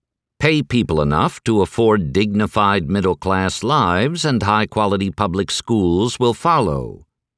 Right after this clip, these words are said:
But allow economic inequality to grow, and educational inequality will inevitably grow with it. By distracting us from these truths, educationism is part of the problem.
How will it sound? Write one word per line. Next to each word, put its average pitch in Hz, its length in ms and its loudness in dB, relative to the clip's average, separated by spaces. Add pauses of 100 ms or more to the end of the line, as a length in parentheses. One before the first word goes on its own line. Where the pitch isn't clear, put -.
(280)
But 110 80 4
allow 185 360 4
economic 151 580 2
inequality 104 680 2
to 71 80 0
grow, 92 600 0
and 107 180 2
educational 92 800 -2
inequality 80 800 -2
will 95 240 0
inevitably 82 680 -2
grow 80 320 0
with 104 320 -2
it. - 160 -12 (1600)
By 151 140 4
distracting 143 680 0
us 73 160 0
from 78 200 -2
these 67 260 -2
truths, 76 800 -4 (160)
educationism 107 1120 -2
is 87 240 0
part 117 340 -2
of 78 120 -4
the 73 100 -4
problem. 64 720 -6